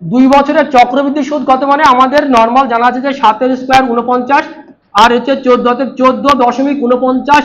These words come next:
এটা হচ্ছে আমাদের জটিল সুদ। এটা সমান কত চাই জানতে চাইছে, বলছে যে তিন বছরে সাত পার্সেন্ট হারে সরল সুদটা দেওয়া আছে, তার মানে তিন সাতে একুশ পার্সেন্ট, তার মানে ন হাজার চারশো পঞ্চাশ, এটা হচ্ছে একুশ পার্সেন্ট সমান। তোমার দরকার যে চোদ্দ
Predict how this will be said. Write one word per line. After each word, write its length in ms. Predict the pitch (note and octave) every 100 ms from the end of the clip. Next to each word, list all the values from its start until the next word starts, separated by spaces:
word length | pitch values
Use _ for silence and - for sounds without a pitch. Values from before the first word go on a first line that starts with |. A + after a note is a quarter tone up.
| B3+
এটা 100 | A#3+
হচ্ছে 140 | B3+ C4
আমাদের 180 | C#4+ C#4+ - F#3+ E3
জটিল 300 | C4+ D#4 D4 B3
সুদ। 160 | G#3+ - - - - - - - - - -
এটা 140 | A#3+ D4+ D4
সমান 220 | D4+ D#4 D4
কত 180 | C#4 D#4 D4
চাই 140 | D4+ C#4
জানতে 200 | B3+ A#3+ G#3
চাইছে, 240 | G3 E3 D3 _ _ -
বলছে 200 | A#3 B3+ D4
যে 60 | -
তিন 140 | C4 C4+ C4+
বছরে 300 | C#4 D4 D#4 D#4 -
সাত 200 | A#3 - C4+
পার্সেন্ট 240 | C4+ C#4+
হারে 140 | C#4 D#4 -
সরল 260 | A#3+ A#3+ C#4 C#4
সুদটা 220 | C4+ D4+ C4+
দেওয়া 140 | A#3 G3+
আছে, 140 | - - - _ -
তার 100 | B3
মানে 120 | C#4+ C#4+
তিন 120 | C#4+ C#4
সাতে 220 | C#4+ D4 D4
একুশ 180 | D4 C#4+ D4
পার্সেন্ট, 340 | C#4+ D4+ D#4 - - _
তার 100 | A3+ B3
মানে 120 | C#4+ C4
ন 20 | A#3 B3+ C#4
হাজার 280 | C#4 D4 D4+ B3
চারশো 400 | A3+ A3+ - C#4 -
পঞ্চাশ, 500 | A3 A3 G#3+ A#3+ A#3 - - _ _ -
এটা 160 | G#3+ C4
হচ্ছে 160 | C4+ B3+
একুশ 200 | B3+ D4+ C#4+
পার্সেন্ট 260 | C#4 C#4 C4+
সমান। 200 | B3 A3+ F#3+ - -
তোমার 180 | A#3+ B3+ A3+
দরকার 320 | A#3 B3 D4+ D#4 - _ F3
যে 80 | G#3+ A3
চোদ্দ 300 | C4 C4